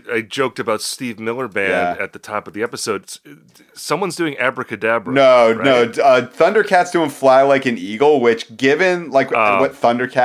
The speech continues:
Speaker 2: actually
Speaker 1: That could
Speaker 2: do-,
Speaker 1: be good.
Speaker 2: that could actually be half decent. Um,
Speaker 1: Yeah, that, that's, like, I'm mildly excited about hearing
Speaker 2: Yeah.
Speaker 1: that.
Speaker 2: But, I mean, look, I,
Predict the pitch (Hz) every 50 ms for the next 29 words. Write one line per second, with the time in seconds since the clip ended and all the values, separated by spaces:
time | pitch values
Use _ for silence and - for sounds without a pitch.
0 | 120 98 101 107 117 117 - - 135 - - 480 - 403 285 165 139 131 - 262
1 | 302 - 320 349 370 - - 208 208 214 208 - - 190 180 156 135 143 143 135
2 | 127 127 123 123 117 - - 113 107 104 95 - 82 76 73 67 _ _ _ 113
3 | 117 120 120 120 117 117 117 110 _ _ 160 180 208 196 139 135 156 185 220 196
4 | 156 156 143 160 170 190 214 220 - - 202 190 180 160 160 151 151 143 143 143
5 | 147 147 147 139 139 139 131 - - - 127 117 113 110 101 101 95 90 87 131
6 | 131 135 131 113 101 87 80 80 85 87 _ _ _ _ _ _ _ 151 151 151
7 | 151 156 151 151 - - 143 151 160 160 160 160 160 160 156 160 143 135 127 107
8 | 98 95 95 - 135 135 135 135 135 117